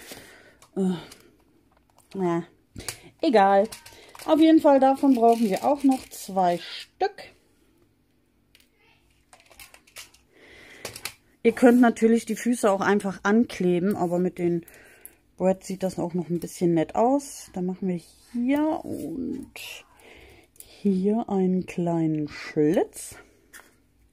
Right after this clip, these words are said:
Und das Ganze machen wir natürlich auch im Hühnchen.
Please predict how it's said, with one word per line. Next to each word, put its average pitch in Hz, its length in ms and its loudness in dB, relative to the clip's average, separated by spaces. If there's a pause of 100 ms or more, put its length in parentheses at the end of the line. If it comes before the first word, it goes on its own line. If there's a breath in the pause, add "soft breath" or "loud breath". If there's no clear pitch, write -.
(1400 soft breath)
Und 190 240 -4
das 180 180 -8
Ganze 180 440 -4
machen 185 320 -2
wir 190 100 0
natürlich 185 600 -6
auch 160 200 -10
im 175 260 -6
Hühnchen. 220 960 4